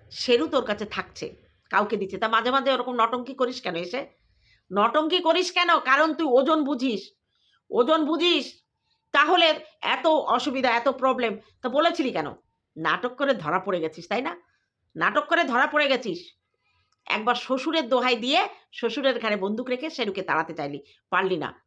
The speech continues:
চারিদিক থেকে সবাই রাড়া করে উঠেছে। আবার দেখ, আবার দেয়ার সিদ্ধান্ত যখন হলো, তখনও চারিদিক থেকে তোর, তোর ভিউয়ার্সরাই তোকে জুতো মারছিল, তোকে চোখে আঙুল দিয়ে দেখিয়ে দিয়েছে,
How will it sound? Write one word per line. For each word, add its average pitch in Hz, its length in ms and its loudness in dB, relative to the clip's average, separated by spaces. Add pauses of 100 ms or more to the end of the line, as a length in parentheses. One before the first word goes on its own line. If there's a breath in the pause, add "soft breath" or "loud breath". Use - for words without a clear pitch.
চারিদিক 247 560 -2
থেকে 254 240 -2
সবাই 202 340 0 (240 loud breath)
রাড়া 214 320 2
করে 214 200 -2
উঠেছে। 190 440 -4 (480)
আবার 214 360 2
দেখ, 160 180 0 (440)
আবার 196 340 2
দেয়ার 190 200 2
সিদ্ধান্ত 220 600 -6
যখন 175 240 -4
হলো, 240 480 0 (680)
তখনও 160 400 -4
চারিদিক 240 440 -2
থেকে 233 160 -2
তোর, 202 380 0 (400 soft breath)
তোর 294 200 4
ভিউয়ার্সরাই 247 480 2
তোকে 220 180 -2
জুতো 208 240 -6
মারছিল, - 420 -8 (600)
তোকে 208 320 -2
চোখে 220 240 -4
আঙুল 208 240 -4
দিয়ে 196 140 -2
দেখিয়ে 190 300 -2
দিয়েছে, 185 400 -4